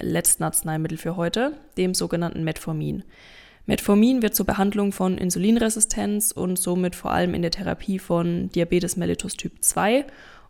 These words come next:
und P C O S, also dem polyzystischen Ovarialsyndrom, eingesetzt.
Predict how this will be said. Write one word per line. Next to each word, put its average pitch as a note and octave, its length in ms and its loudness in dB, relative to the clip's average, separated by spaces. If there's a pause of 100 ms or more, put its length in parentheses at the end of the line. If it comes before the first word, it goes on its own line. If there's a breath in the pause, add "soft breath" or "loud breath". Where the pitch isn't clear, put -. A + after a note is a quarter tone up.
(100)
und G3+ 420 2
P F#3+ 200 2
C - 160 2
O F3 80 2
S, - 340 2
also F3+ 240 0
dem E3+ 240 -4
polyzystischen F#3+ 800 0
Ovarialsyndrom, E3 960 -2
eingesetzt. - 640 -4